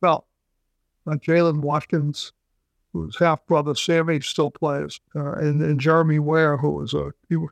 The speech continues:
Jeremy was a defensive back for, uh, Oakland until he, and then he bro-, broke his ankle, and, and so his career was shortened. But Jalen played seven years, seven, eight years, and I'm pretty friendly with Jalen. So anyway, so we have this, through,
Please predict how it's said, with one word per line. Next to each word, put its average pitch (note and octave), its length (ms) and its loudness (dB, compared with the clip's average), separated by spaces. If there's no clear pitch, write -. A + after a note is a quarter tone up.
Jeremy D#3+ 320 2
was D3 180 -2
a D3 60 -2
defensive D3 560 0
back C#3+ 340 -2
for, D2 460 -2
uh, D2 80 -4
Oakland E3 400 0
until D#3+ 260 0
he, D#3+ 120 2
and D3 100 -2
then D3+ 140 0
he D3+ 100 0
bro-, E3+ 240 -2
broke E3 240 0
his C#3+ 200 -4
ankle, D3 420 0
and, C#3+ 220 -8
and C3+ 260 -4
so E3 180 -4
his - 120 -8
career D#3 360 0
was C#3 120 -2
shortened. D#3+ 440 -2
But E3+ 140 -4
Jalen A3 400 2
played D#3 400 -4
seven E3+ 500 0
years, F3+ 380 -2
seven, D#3+ 260 0
eight - 160 -2
years, D#3 320 -4
and F#3+ 80 4
I'm F#3 160 4
pretty F3+ 220 0
friendly D3+ 340 0
with - 160 -18
Jalen. C#3 320 -4
So A3 180 0
anyway, F3+ 240 2
so G3+ 140 -2
we G#3+ 120 4
have G#3+ 140 2
this, F3+ 240 -4
through, F3 200 -4